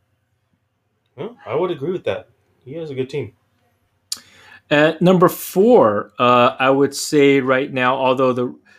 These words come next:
Speaker 2: again, it's only week one, so it, uh, record-wise not there, but,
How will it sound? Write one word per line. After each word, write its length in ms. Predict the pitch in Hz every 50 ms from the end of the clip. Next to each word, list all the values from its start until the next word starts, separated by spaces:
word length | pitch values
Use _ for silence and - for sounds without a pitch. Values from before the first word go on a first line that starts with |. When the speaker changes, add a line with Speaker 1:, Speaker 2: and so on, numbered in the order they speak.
| _ _ -
Speaker 2:
again, 320 | 165 160 175 147 143 190
it's 140 | 196 180 -
only 180 | 196 180 185 180
week 240 | 160 160 165 160 -
one, 340 | 151 139 123 120 127 156
so 280 | 170 - - - 147 123
it, 100 | 123 160 - _ _ -
uh, 380 | - 123 120 117 117 113 110 - - -
record-wise 640 | - 147 156 151 - 131 123 113 113 110 107 107 107 110
not 260 | 113 110 107 107 -
there, 260 | 120 110 113 113 110
but, 360 | 110 - 123 113 117 117 -